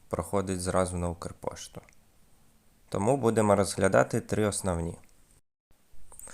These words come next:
І перше, якщо у вас посилка прийшла через Укрпошту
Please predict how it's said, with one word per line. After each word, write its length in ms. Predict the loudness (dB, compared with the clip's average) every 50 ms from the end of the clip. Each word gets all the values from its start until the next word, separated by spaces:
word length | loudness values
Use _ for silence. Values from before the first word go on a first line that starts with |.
| -16 -18 -18 -18 -20 -12 -4
І 260 | 0 0 0 0 -2
перше, 580 | 0 6 10 10 10 10 8 2 0 0 2 2
якщо 1160 | 0 0 2 4 6 6 6 4 2 -4 -10 -20 -20 -20 _ -16 -12 -10 -6 0 2 4 4
у 120 | 4 4 4
вас 340 | 4 2 2 2 0 -6 -6
посилка 520 | -6 -6 -4 0 0 0 0 0 -2 -2
прийшла 400 | -2 -2 -4 -2 0 2 2 2
через 300 | 2 0 -2 -2 -2 -2
Укрпошту 880 | -4 -4 -4 -4 -6 -4 0 0 0 0 0 -4 -8 -6 -6 -6 -6